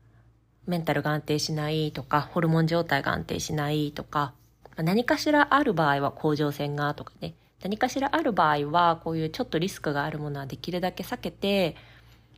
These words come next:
いくのがいいかなと思います。あの、メリットよりもデメリットが上回っちゃうことが考えられるのでね。それであれば、のメリ-、デメリットが、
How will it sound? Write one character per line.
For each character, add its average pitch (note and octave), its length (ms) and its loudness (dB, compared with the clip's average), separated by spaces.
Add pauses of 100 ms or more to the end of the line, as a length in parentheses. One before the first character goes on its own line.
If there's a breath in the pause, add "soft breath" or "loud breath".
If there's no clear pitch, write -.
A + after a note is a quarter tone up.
(2500)
い E3+ 100 -2
く D#3 100 -2
の C#3 100 -2
が C3 140 -10 (260)
い E3+ 100 -2
い E3 60 -8
か D3+ 120 -2
な C#3+ 180 -2
と - 260 -8
思 D3+ 240 -4
い D3 60 -2
ま D3 160 0
す。 - 120 -12 (200)
あ - 120 -14
の、 C#3+ 140 -10
メ G3+ 160 4
リ G3+ 100 4
ッ - 160 -10
ト D3 80 0
よ C#3 120 -2
り C3+ 80 -4
も C3 140 -4
デ D#3+ 120 2
メ E3+ 120 4
リ E3+ 100 0
ッ D#3+ 40 -4
ト C3+ 160 -4
が C#3 160 -2
上 D3+ 160 0
回 C#3+ 140 0
っ C#3 80 -10
ち - 120 -6
ゃ C3+ 60 0
う C3 60 -6
こ C3 120 -14
と C3+ 120 -6
が B2+ 240 -4
考 C#3 220 -6
え C3+ 80 -4
ら C#3 120 -6
れ C#3 120 -6
る C#3 120 -10
の D3+ 100 -12
で D3+ 120 -12
ね。 D#3+ 220 -8 (340 loud breath)
そ A#3+ 140 0
れ B3+ 80 0
で C4+ 120 -4
あ D4 120 2
れ C#4 100 2
ば、 B3+ 480 4
の E3+ 120 0
メ E3 140 2
リ-、 D#3+ 160 -6 (340)
デ E3+ 80 2
メ F#3 120 2
リ E3 120 4
ッ - 20 -14
ト D3 140 0
が、 - 160 0